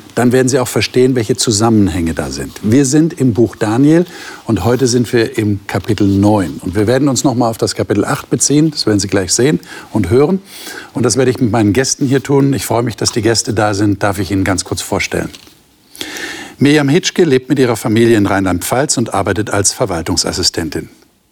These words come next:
Nele Kunkel lebt in Südhessen und arbeitet in einem Bibelstudieninstitut. Stefan Sick lebt in der Schweiz und ist dort Pastor und Leiter einer Freikirche.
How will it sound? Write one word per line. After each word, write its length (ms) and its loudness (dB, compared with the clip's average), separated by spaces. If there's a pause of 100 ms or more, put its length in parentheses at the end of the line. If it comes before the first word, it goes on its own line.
(680)
Nele 260 2
Kunkel 380 2
lebt 260 2
in 120 2
Südhessen 600 2
und 180 -2
arbeitet 560 -2
in 140 2
einem 300 2
Bibelstudieninstitut. 1500 0 (1120)
Stefan 400 0
Sick 240 0
lebt 240 0
in 80 -2
der 100 -2
Schweiz 800 -2
und 100 -4
ist 200 -2
dort 200 -4
Pastor 480 0
und 160 -6
Leiter 300 -2
einer 180 0
Freikirche. 720 -4